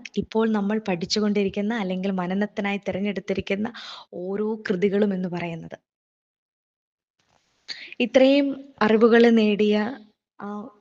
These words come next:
കുട്ടി നാണു അതുപോലെ തന്നെ സംസ്കൃതത്തിലും വളരെയധികം അറിവുകൾ നേടി. ഒരിക്കൽ അമ്മാവൻ, ആ, അമ്മാവന് വന്ന കത്ത്, ആ, നാണുവാണ് സംസ്കൃത-,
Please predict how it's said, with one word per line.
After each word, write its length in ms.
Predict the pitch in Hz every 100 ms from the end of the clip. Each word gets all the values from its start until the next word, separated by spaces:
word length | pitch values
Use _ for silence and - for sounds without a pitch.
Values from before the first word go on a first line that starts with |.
| _
കുട്ടി 320 | - 214 214 220
നാണു 340 | 196 185 185 202 _ - - - -
അതുപോലെ 380 | 196 214 214 214
തന്നെ 220 | 196 190 226 - - _
സംസ്കൃതത്തിലും 840 | - 214 214 - 214 233 233 233 214
വളരെയധികം 720 | 180 190 254 247 208 208 214 -
അറിവുകൾ 400 | 190 190 190 208
നേടി. 380 | 196 185 190 - -
ഒരിക്കൽ 440 | 202 196 - 214 - - - -
അമ്മാവൻ, 480 | 202 202 202 208 220 - -
ആ, 60 | 202 190
അമ്മാവന് 400 | 196 202 208 214
വന്ന 440 | 208 196 196 190 - 202
കത്ത്, 340 | - - 208 - - - _ -
ആ, 80 | 185 180 180 180 - - _ _ _ -
നാണുവാണ് 800 | 214 214 226 247 196 190 254 -
സംസ്കൃത-, 760 | - 185 - - 196 214 -